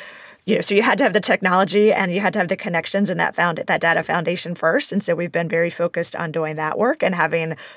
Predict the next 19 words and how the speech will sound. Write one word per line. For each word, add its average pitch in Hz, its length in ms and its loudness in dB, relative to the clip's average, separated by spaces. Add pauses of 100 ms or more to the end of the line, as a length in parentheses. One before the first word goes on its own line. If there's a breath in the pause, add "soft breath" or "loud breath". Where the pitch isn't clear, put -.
the 196 80 0
right 180 200 4
people 175 300 -2
work 165 200 0
on 160 140 -4
that. 156 340 -4 (280 loud breath)
But 180 120 2
now 185 220 4
that 190 160 4
it 175 140 4
is, 160 280 0 (360 loud breath)
um, 156 300 -2
accessible 180 640 0
and 170 180 0
ready 180 320 2
to - 120 -8
use, 170 380 -2
it's - 220 -4
about, 165 500 -2